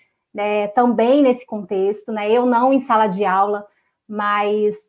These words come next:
tendo aí muita gente aproximada de mim, que isso é uma, uma, é, uma gratidão, muitos professores que, que, que estão aqui me contando coisas e, e me dizendo das suas práticas,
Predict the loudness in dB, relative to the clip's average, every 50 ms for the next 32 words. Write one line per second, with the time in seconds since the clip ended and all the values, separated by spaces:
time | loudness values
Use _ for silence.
0 | _ _ _ _ -20 _ 2 4 4 4 4 2 2 2 2 2 2 2 2 2
1 | 2 0 0 0 -2 -2 -4 -2 -2 -2 -2 -4 -6 -6 -8 -10 -8 -10 -10 -10
2 | -8 -8 -8 -10 -10 -10 -12 -12 -10 -8 -8 -8 -8 -8 -12 -12 -10 -8 -8 -6
3 | -6 -8 -8 -10 -14 -18 _ -14 -14 -12 -12 -14 -16 -14 -14 -10 -10 -8 -10 -10
4 | -12 -10 -10 -8 -4 -2 -2 -2 -2 -4 -8 -10 -10 -8 -6 -4 -2 -2 -2 -4
5 | -4 -8 _ -8 -6 -6 -6 -8 -8 -8 -8 -6 -6 -8 -10 _ -20 -20 _ _
6 | _ _ _ _ _ _ _ _ _ -4 -2 0 0 2 0 0 0 -2 -4 -8
7 | -12 _ -10 -10 -8 -4 -2 -2 0 0 -2 -4 -6 -4 -2 0 0 2 0 0
8 | -2 -4 -6 -6 -6 -6 -6 -4 -4 -4 -4 -2 0 2 4 4 4 2 2 -2
9 | -4 -4 -6 -8 -8 -8 -10 -8 -6 -6 -4 -6 -6 -8 -10 _ _ _ _ -2
10 | 0 0 2 0 0 2 2 2 2 2 2 0 0 -2 -2 -4 -8 -8 -8 -6
11 | -6 -4 -4 -4 -8 -12 -14 -12 -12 -12 -12